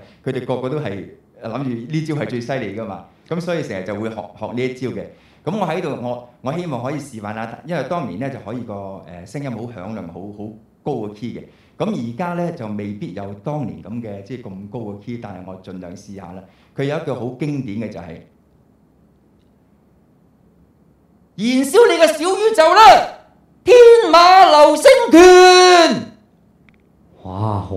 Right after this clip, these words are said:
Speaker 2: 厲害啊！我好似俾你打咗一拳啊！係啊，嗱，啱啱咧，啱啱剛才我嗰個天馬流星拳咧係好有氣勢嘅。咁如果你喺現場聽嘅時候咧，嗰個效果完全唔同嘅。嗱，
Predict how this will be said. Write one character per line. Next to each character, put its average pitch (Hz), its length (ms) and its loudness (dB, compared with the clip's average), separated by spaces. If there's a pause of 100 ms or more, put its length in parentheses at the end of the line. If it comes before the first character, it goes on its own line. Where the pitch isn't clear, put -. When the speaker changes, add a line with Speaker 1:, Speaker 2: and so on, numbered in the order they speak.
(100)
Speaker 2:
厲 123 220 -2
害 107 220 -2
啊！ 110 280 0
我 117 100 -2
好 151 60 2
似 143 160 -2
俾 131 160 -2
你 135 140 -4
打 98 220 -2
咗 127 200 0
一 - 80 -8
拳 95 220 -6
啊！ 95 340 -4 (380)
係 123 100 2
啊， 117 140 0
嗱， 131 320 -6
啱 - 0 - (160)
啱 - 20 -4
咧， 208 180 -4
啱 190 80 -6
啱 196 160 -6
剛 196 160 -4
才 117 140 -6
我 120 180 -8
嗰 127 480 -2
個 127 60 -10
天 165 140 -2
馬 127 60 -2
流 104 100 -8
星 131 160 -4
拳 98 120 -6
咧 120 80 -4
係 107 220 -4
好 101 160 -2
有 123 160 -2
氣 107 140 -8
勢 101 200 -12
嘅。 92 100 -10 (240)
咁 151 100 -4
如 147 60 -2
果 131 120 -4
你 143 60 -2
喺 143 160 -2 (100)
現 113 80 -2
場 104 200 -6
聽 143 100 0
嘅 131 160 -6
時 110 100 -14
候 95 80 -14
咧， 127 180 -6
嗰 139 220 -8
個 131 180 -4
效 123 240 -6
果 135 120 -4
完 120 180 -8
全 95 220 -14
唔 - 20 -14
同 95 180 -16
嘅。 107 120 -10 (280)
嗱， - 140 -8